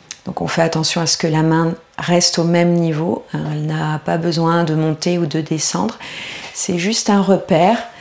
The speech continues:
et on essaye d'amener un genou après l'autre en direction de la main. Voilà. Et chaque fois que le, le pied retrouve le sol, on se repousse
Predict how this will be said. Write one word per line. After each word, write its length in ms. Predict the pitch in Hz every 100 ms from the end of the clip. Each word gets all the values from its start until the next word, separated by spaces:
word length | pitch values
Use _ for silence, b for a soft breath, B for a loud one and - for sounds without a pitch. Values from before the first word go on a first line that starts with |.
| B B B -
et 100 | 180
on 140 | 175
essaye 520 | 175 170 170 190 208
d'amener 580 | 196 170 170 165 165 202 - B B B -
un 160 | 202
genou 400 | 196 196 190 190
après 360 | 175 175 - 151
l'autre 440 | 151 180 185 -
en 60 | 185
direction 760 | 165 156 160 - - 160 170 - -
de 280 | 214 214 208
la 200 | 180 160
main. 220 | 147 - - - - - - _ _ _ - - 170
Voilà. 200 | - 110 -
Et 60 | 147
chaque 300 | - 185 -
fois 200 | - 180
que 180 | -
le, 160 | 175 175 160 - -
le 80 |
pied 480 | 170 - 180 170 170 -
retrouve 760 | 139 156 190 208 - 180 156
le 120 | 151
sol, 460 | 151 - 160 160 196 B B B B B B
on 140 | 240 240
se 180 | -
repousse 1120 | 226 202 185 196 214 214 185 190 - - -